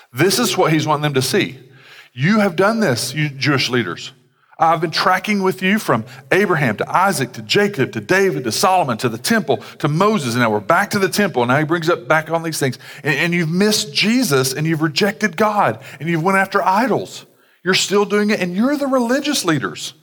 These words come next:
And so look in verse forty-two there.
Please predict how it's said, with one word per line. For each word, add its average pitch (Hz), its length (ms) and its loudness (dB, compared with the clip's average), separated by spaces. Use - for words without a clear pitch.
And 131 80 -6
so 139 140 4
look 143 300 -2
in 160 120 0
verse 147 340 0
forty-two 135 880 0
there. 98 260 2